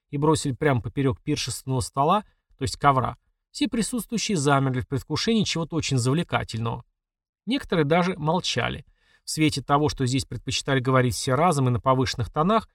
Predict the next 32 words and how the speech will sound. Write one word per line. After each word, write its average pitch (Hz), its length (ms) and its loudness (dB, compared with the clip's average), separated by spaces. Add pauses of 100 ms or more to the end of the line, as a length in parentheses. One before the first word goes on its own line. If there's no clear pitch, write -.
(160)
тишина 233 300 -2
эта 208 160 -2
была 156 180 2
сродни 135 420 0
чуду. 123 440 -4 (720)
Потом 135 260 4
молодой 131 340 6
Горигин 127 440 2
потянул 123 440 0
полог 147 340 2
чёрно-белой 127 600 2
полосатой 123 520 -2
ткани. 120 480 -4 (720)
Одна 220 200 0
девушка 247 380 0
взвизгнула, 139 560 0
поднеся 135 460 -2
к - 60 -10
лицу 135 300 -2
руки 175 240 -4
с 123 60 -2
заломленными 127 540 2
тонкими 120 380 -2
запястьями. 120 720 -4 (600)
Смотрели 254 420 2
пугливо, 147 580 4
даже 135 220 0
толстяк 131 460 0
двигался 120 440 0
замедленно, 127 520 2
очень 127 260 -2
осторожно, 120 600 -2